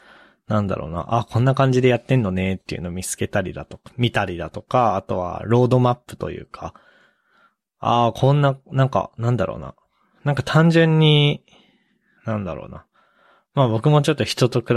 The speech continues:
べたら転職多い方になってしまったんで、あの、あれなんですけど、なんかこう新しいプロジェクトを見るたびに、まあ自分はずっとRails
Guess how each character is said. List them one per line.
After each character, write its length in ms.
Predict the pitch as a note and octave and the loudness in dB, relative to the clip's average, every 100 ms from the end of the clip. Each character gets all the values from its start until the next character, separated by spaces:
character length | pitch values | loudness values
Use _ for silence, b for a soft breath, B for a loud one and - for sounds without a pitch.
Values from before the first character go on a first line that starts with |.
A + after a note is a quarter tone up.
| A#2 | 2
べ 100 | A#2 | 2
た 120 | A#2+ | 2
ら 60 | G2 | 0
転 220 | - G2+ | -2 -4
職 260 | G#2+ - G2 | -4 -6 -6
多 200 | A2 G#2 | -4 -6
い 20 | |
方 160 | G2+ | -8
に 120 | F2+ F2 | -8 -8
な 100 | F#2 | -10
っ 40 | |
て 120 | - | -6
し 120 | - - | -4 -2
ま 60 | |
っ 40 | G#2+ | -4
た 180 | - A2+ | -4 -6
ん 100 | G2 | -4
で、 300 | F#2 E2+ E2+ b b b b b b b | -6 -6 -10 b b b b b b b
あ 160 | - G2 | -8 -6
の、 100 | F#2 | -4
あ 60 | G2 | -4
れ 80 | |
な 140 | G2 G2 | -2 -4
ん 60 | |
で 60 | F2 | -6
す 120 | - | -10
け 100 | - | -10
ど、 120 | - A2+ | -12 -6
な 120 | C3+ | -4
ん 20 | |
か 100 | A#2 | -2
こ 140 | - G2 | -2 -2
う 200 | G#2+ D#3 | 0 2
新 180 | F3 E3+ | 2 2
し 360 | - F3 C#3 | 2 4 4
い 40 | G2+ | 2
プ 140 | - | 0
ロ 100 | A#2 | 0
ジ 120 | A2+ | 0
ェ 40 | A2+ | -2
ク 80 | - | -2
ト 160 | A2 | -2
を 60 | G#2+ | 0
見 120 | B2 | 0
る 100 | A2 | 0
た 120 | G2+ | -2
び 140 | F2+ F2 | -6 -8
に、 140 | D#2+ | -6
ま 100 | B2+ | -2
あ 20 | B2 | 2
自 120 | B2 | 2
分 100 | D#3+ | 4
は 100 | D#3+ | 2
ず 100 | C#3+ | 2
っ 40 | |
と 140 | C#3 B2+ | 2 2
Rails 540 | A#2 A2+ A2 A#2 A2 | 2 2 2 2 0